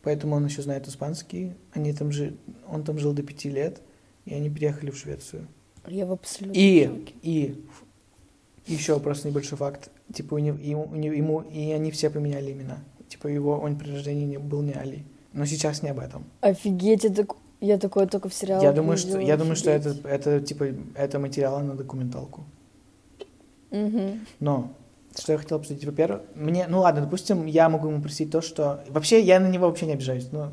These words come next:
Speaker 1: просто... о чем был наш спор? Я, все мы знаем, что нас в школе учили, что есть негроидная раса.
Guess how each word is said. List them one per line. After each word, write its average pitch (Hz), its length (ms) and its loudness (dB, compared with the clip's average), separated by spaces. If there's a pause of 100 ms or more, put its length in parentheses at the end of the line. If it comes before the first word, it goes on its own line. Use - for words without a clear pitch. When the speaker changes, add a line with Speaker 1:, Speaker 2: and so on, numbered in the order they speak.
Speaker 1:
просто... 151 480 0 (1000)
о - 80 -4
чем 175 220 4
был 175 120 4
наш 156 140 0
спор? - 340 -4
Я, 151 520 6 (1040)
все 170 300 6
мы 185 120 4
знаем, 147 340 2
что - 140 -4
нас 143 140 2
в 143 40 0
школе 147 320 4
учили, 156 600 2
что 135 180 -4
есть 143 260 -2
негроидная 135 520 0
раса. - 360 -12